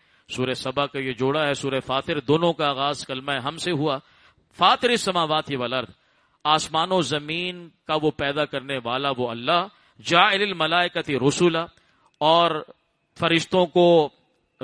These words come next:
رسول بنا کر، پیغام پہنچانے والا بنا کر، وہ بھیجنے والا، اولی اجنحۃ مثنی و ثلاث و رباع، یہاں رسول سے مراد یعنی جاعل الملائکۃ رسلا، یعنی فرشتوں کو،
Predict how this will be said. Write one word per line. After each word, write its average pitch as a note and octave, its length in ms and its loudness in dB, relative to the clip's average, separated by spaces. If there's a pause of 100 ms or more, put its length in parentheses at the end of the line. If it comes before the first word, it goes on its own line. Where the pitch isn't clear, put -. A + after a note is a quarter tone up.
(100)
رسول F#3 400 8
بنا D3 260 0
کر، D#3 340 -4
پیغام C#3+ 520 -2
پہنچانے C#3+ 540 -2
والا C3+ 300 -4
بنا B2 300 -4
کر، E3+ 200 -6 (140)
وہ C3+ 120 -2
بھیجنے D3 320 -4
والا، D#3+ 320 -2 (400)
اولی G3 280 4
اجنحۃ F#3+ 600 0 (320)
مثنی F3+ 440 -4
و D#3+ 80 0
ثلاث D3 500 -2
و B2 200 0
رباع، C3+ 200 2 (360)
یہاں C#3+ 260 -2 (120)
رسول F3 220 2
سے E3 220 -6
مراد C#3+ 320 -2
یعنی C#3+ 240 -10
جاعل C#3+ 340 0
الملائکۃ E3+ 680 2 (120)
رسلا، A2 320 -2
یعنی C3 220 -8
فرشتوں D3+ 480 -2
کو، A3 300 4